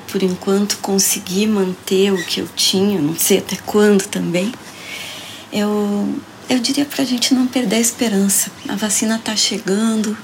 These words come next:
é, não é possível que a gente só saiba destruir. Tem que, tem que haver uma reconstrução, né, daqui pra frente.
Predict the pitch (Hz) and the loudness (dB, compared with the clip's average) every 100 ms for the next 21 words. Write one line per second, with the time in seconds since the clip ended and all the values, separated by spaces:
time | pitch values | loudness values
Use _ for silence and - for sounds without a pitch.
0 | - - - - - - - - 208 196 | -14 -16 -14 -14 -14 -16 -16 -6 0 2
1 | 190 185 190 - - - 226 247 262 - | 2 0 -2 -4 -8 -6 0 0 2 0
2 | 226 233 233 214 202 - 196 - 196 196 | 0 -2 -2 -2 0 -2 0 0 0 0
3 | 196 196 - - 202 196 196 190 - - | 0 0 0 0 0 2 2 2 0 -2
4 | - - - - - - - - 247 277 | -4 -6 -10 -12 -12 -14 -6 2 4 4
5 | - 220 - 277 269 277 233 240 214 208 | 2 -2 2 4 4 4 0 2 2 2
6 | 202 - 208 202 - 196 - - 190 180 | -2 -2 0 0 0 -2 -2 0 0 0
7 | 180 175 180 220 208 202 - - 202 196 | -2 -2 -4 -4 -4 -6 -6 -2 -2 0
8 | 185 185 185 | 0 0 0